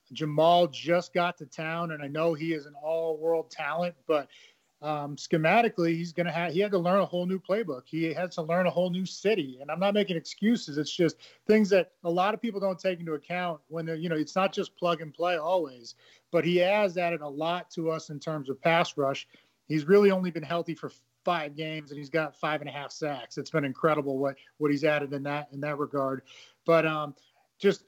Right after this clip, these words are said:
we were talking about a secondary unit that really hasn't, even Diggs. Diggs came over late in the season in a trade right before the deadline last year. So, um, we're, we're, we're gonna try to see that chemistry, you know, develop more and hopefully quickly because, um,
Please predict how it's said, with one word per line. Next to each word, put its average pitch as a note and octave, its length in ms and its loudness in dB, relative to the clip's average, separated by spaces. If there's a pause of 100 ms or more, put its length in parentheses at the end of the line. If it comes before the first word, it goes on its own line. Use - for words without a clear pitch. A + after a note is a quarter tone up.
we E3 160 2
were F3 100 -2
talking G3+ 520 0
about F#3 260 -4
a E3+ 40 -4
secondary F#3 540 -6
unit E3+ 380 -6
that D#3 240 -6
really F3 280 0
hasn't, E3+ 460 -6 (140)
even F#3 180 0
Diggs. F3+ 320 2
Diggs E3 240 -2
came F3 180 -2
over E3 200 2
late E3+ 220 -2
in D#3+ 40 -20
the D#3+ 60 -16
season E3+ 400 -2
in D#3+ 60 -2
a D3+ 40 -4
trade E3 380 4
right D#3+ 120 2
before D#3+ 220 0
the D3+ 80 2
deadline D#3 420 0
last D3+ 380 -4
year. B2+ 160 -8
So, D3+ 340 2 (460)
um, D3+ 400 0 (460)
we're, E3 140 2
we're, E3+ 200 4
we're F3 140 0
gonna F#3+ 160 4 (160)
try G3+ 180 4
to G3+ 80 6
see G#3 160 -6
that F#3 240 0
chemistry, F3 720 -6 (180)
you D3+ 140 -12
know, D3 80 -10
develop E3 540 4
more D3+ 400 -4
and D3 100 -14
hopefully F#3+ 380 -2
quickly F#3+ 600 -6
because, C#3+ 520 -4
um, C#3 280 -4